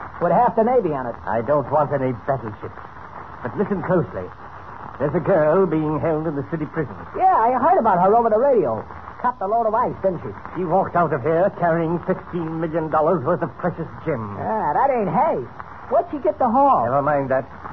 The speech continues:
Speaker 2: I want that girl brought to me.
Speaker 1: You mean I, I gotta fling her out of the jug?
Speaker 2: Exactly. And for performing that little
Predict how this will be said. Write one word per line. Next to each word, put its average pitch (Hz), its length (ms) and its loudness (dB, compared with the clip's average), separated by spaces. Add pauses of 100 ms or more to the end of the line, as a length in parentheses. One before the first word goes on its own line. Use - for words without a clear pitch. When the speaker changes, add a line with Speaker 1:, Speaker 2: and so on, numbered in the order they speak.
(420)
Speaker 2:
I 123 140 -2
want 170 300 0
that 147 260 0
girl 151 420 2
brought 143 400 -2
to 120 60 -10
me. 98 160 -8 (880)
Speaker 1:
You 214 60 0
mean 339 160 -4
I, 196 100 0 (300)
I 196 100 0
gotta 190 240 0 (120)
fling 262 160 0
her 247 120 2
out 233 140 2
of 180 60 -2
the 170 180 0
jug? 262 340 4
Speaker 2:
Exactly. - 720 -8 (800)
And 135 160 -6
for 151 80 -2
performing 147 520 -2
that 143 180 0
little 170 180 -6